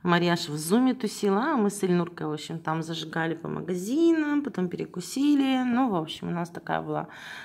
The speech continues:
встреча, как обычно, наша традиционная. И Эльнура преподнесла мне вот такой презент. Где купила, что купила, не признается.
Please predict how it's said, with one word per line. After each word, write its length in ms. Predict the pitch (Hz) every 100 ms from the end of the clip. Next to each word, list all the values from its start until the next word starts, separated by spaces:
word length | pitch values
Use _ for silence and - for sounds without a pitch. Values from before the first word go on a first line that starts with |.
| - _ - - _
встреча, 580 | - - 208 202 196 202
как 220 | - 185
обычно, 520 | 202 190 214 - 262
наша 340 | 247 233 226 214
традиционная. 800 | 226 208 220 226 220 220 214 220 - - - -
И 180 | 262 330
Эльнура 320 | 262 269 320
преподнесла 720 | 320 233 - 190 196 - 240
мне 160 | 277 214
вот 200 | 180 180
такой 340 | 185 - 240
презент. 760 | - 196 214 180 160 160 165 - - _ _ _ - - - - -
Где 320 | 185 185 233
купила, 400 | 226 170 - 170
что 320 | 170 - 180 170
купила, 360 | 170 - 190
не 180 | 196 196
признается. 800 | 185 165 160 160 156 151 - 196